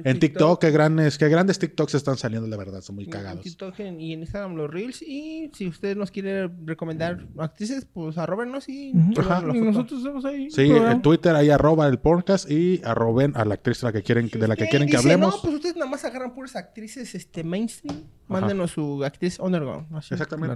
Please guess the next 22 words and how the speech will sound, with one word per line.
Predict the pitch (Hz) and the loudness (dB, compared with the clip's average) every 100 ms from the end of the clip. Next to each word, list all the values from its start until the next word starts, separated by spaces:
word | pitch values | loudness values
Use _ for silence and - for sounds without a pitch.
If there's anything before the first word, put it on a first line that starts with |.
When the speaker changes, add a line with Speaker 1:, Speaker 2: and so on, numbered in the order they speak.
| 160 | -4
Speaker 3:
Claro. | 147 139 | -6 -10
Speaker 1:
Sus | - 117 | -12 -10
pin-, | 127 127 | -10 -8
así | 120 123 | -4 0
de | 127 | 0
esas | 123 135 | 0 -2
Speaker 2:
Que | 175 | 0
Speaker 1:
que | |
Speaker 2:
no | 175 | 2
sea | 226 | 2
su | 220 | 2
señora | 185 165 175 175 156 | 0 -2 -2 -2 -4
escondida, | - 151 147 151 | -4 -6 -6 -4
grabadas | 147 143 156 156 | -4 -2 -2 -2
a | 151 | -6
escondidas. | - 147 175 175 | -8 -6 -6 -6
Speaker 1:
<laughs> | - | -6
Exacto. | 107 104 151 | -6 -4 -6
Speaker 2:
O | |
sea, | 147 135 | -6 -6
otro, | 135 101 | -6 -10
otro. | - 62 | -12 -12